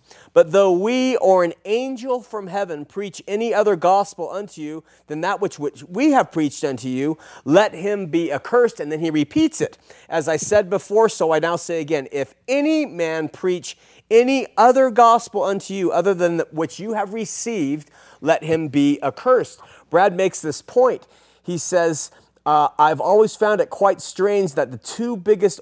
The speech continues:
organizations of Twistianity, namely Islam and the L D S, are both based on claims of another gospel being given by an angel.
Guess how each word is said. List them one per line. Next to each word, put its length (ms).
organizations 960
of 260
Twistianity, 1080
namely 500
Islam 680
and 160
the 140
L 160
D 180
S, 400
are 140
both 560
based 340
on 220
claims 600
of 140
another 560
gospel 720
being 360
given 500
by 460
an 140
angel. 580